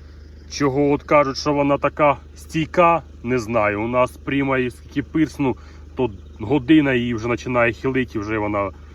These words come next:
помирає. Чого в людей такі проблеми з нею, не знаю. Не стикався поки, може, гліфосат, якісь різні діючі речовини, що не хоче його так швидко брати, чи, чи змивається, ну,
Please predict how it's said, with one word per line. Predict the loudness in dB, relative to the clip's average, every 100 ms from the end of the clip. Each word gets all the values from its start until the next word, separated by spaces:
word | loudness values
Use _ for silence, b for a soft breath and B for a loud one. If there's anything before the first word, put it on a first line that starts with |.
| B B
помирає. | -6 -2 0 2 0 -4 -10
Чого | -4 -2 2
в | 0
людей | 0 0 2 2
такі | 0 -4 -4
проблеми | -4 -4 0 0 -2
з | -4
нею, | -4 -2
не | -2
знаю. | -2 -2 -2 -6 -16 -20 -20 -20 -20 -20 -20 -20 -20 -20 B B -20 -16 -4
Не | -2
стикався | -2 -2 2 2 0 -4
поки, | -6 -4 -2 -2 -4 -6 -10 B B -2
може, | 0 0
гліфосат, | 0 -2 0 -2 4 2 2 -6 -20 -20 b b b b -4
якісь | 0 0 -2 -6
різні | -6 -6 -6 -8
діючі | -4 -4 -2
речовини, | -4 -2 0 0 -2
що | -2 -4
не | -6
хоче | -4 -4 -4
його | -6 -4
так | -6
швидко | -4 -6 -6 -6
брати, | 0 0 -2 -8
чи, | -10 -10 -8 -10 -10
чи | -10
змивається, | -4 0 2 2 2 -4 -4 -4
ну, | -6 -8